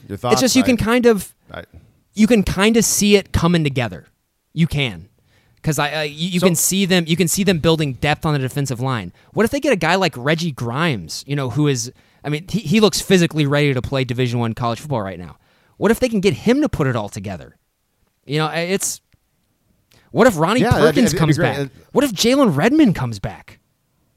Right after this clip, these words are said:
Speaker 1: So, yeah, I'll, I'll build off of that because it's important to point this out 'cause what do we all know? I mean, defensive line, front seven, that's incredibly important. We all know that. It all starts up front. You gotta stop the run. Uh, I brought it up a little bit last week, and, and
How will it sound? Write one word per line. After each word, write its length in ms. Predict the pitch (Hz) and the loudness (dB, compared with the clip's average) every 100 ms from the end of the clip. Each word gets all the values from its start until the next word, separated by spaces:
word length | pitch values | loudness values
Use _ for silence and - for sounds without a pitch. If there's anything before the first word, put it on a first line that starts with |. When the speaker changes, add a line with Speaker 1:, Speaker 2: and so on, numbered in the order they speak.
| _ _ _ _ _ _ _ | _ _ _ _ _ _ _
Speaker 1:
So, 200 | - - | -10 -4
yeah, 180 | 165 131 | -2 -2
I'll, 240 | 110 139 - | -2 -4 -4
I'll 120 | 151 | -4
build 240 | 151 175 143 | -2 -2 0
off 220 | 120 117 | 0 -2
of 80 | 95 | -6
that 200 | 80 73 | -10 -10
because 480 | 131 135 123 104 - | -6 -4 -4 -6 -12
it's 180 | 135 151 | -10 -8
important 420 | 127 139 170 147 | -8 -6 -6 -6
to 60 | |
point 160 | - 143 | -6 -6
this 140 | 123 | -4
out 140 | 135 120 | -4 -4
'cause 120 | 123 | -6
what 120 | 139 | -4
do 40 | 170 | -2
we 100 | 139 | 0
all 200 | 117 87 | -2 -4
know? 60 | 92 | -8
I 40 | |
mean, 180 | 113 98 | -8 -6
defensive 440 | 147 135 135 123 | -6 -6 -6 -4
line, 280 | 117 113 110 | -4 -4 -4
front 200 | 127 113 | -4 -4
seven, 200 | 117 107 | -4 -4
that's 140 | 107 113 | -4 -6
incredibly 400 | 110 107 104 98 | -6 -4 -6 -6
important. 400 | 92 95 92 95 | -8 -8 -8 -8
We 100 | 98 | -8
all 100 | 92 | -8
know 120 | 90 | -8
that. 200 | 95 95 | -10 -10
It 140 | - | -8
all 120 | 117 | -6
starts 240 | 113 110 107 | -6 -6 -8
up 100 | 95 | -8
front. 200 | 110 107 | -6 -4
You 60 | |
gotta 160 | 123 127 | -2 -2
stop 280 | - 110 - | -2 -4 -6
the 80 | 98 | -6
run. 340 | 98 80 78 _ _ - _ _ _ 95 _ _ | -6 -6 -12 _ _ -20 _ _ _ _ _ _
Uh, 60 | 71 80 78 - | -20 -20 _ -18
I 120 | 123 | -10
brought 240 | 147 160 | -2 2
it 60 | 156 | 2
up 100 | 143 | 2
a 20 | |
little 140 | 151 | 2
bit 80 | 147 | 2
last 340 | 139 139 131 135 | 0 -2 -2 -2
week, 240 | 135 123 | -2 -2
and, 220 | 120 110 | -6 -6
and 300 | 117 113 104 | -6 -6 -8